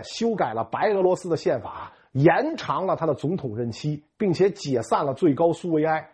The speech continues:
由白俄国民议会代替。在改组的过程里，卢卡申科直接把反对派议员全都给踢了出去啊！这直接让欧美拒绝承认这个议会的合法性。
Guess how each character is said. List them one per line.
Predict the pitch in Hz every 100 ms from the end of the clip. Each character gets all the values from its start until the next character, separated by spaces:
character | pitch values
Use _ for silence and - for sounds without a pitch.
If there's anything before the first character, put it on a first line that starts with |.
| _ -
由 | 156 240 -
白 | - 190 311 269
俄 | 170 170
国 | 139
民 | 160 147 185
议 | 156
会 | 156 135
代 | 131
替。 | 113 151 - _ _ _
在 | - 285 226
改 | - 196 302 339
组 | 190
的 | 165
过 | 180 220
程 | 139 165
里， | 160 123 117
卢 | 143 262
卡 | 202 151
申 | 214 220
科 | 208 220
直 | - 175 262
接 | 254 254
把 | 175 196
反 | - 120 123
对 | 170
派 | 180 165
议 | 185
员 | 143 127 147 160
全 | - 156
都 | 220 214
给 | 151
踢 | - - 196
了 | 139
出 | 123
去 | 104 - _ _ -
啊！ | 120 107
这 | 220
直 | 156 151 233 277
接 | 254 269
让 | 233 180
欧 | - 226 220
美 | 165 113
拒 | 104 214 175
绝 | 110 123 147
承 | 147 - 131 190
认 | 160 127
这 | 120
个 | 110
议 | 147 226 165
会 | 139 208 131
的 | 110
合 | - 131 190
法 | - -
性。 | -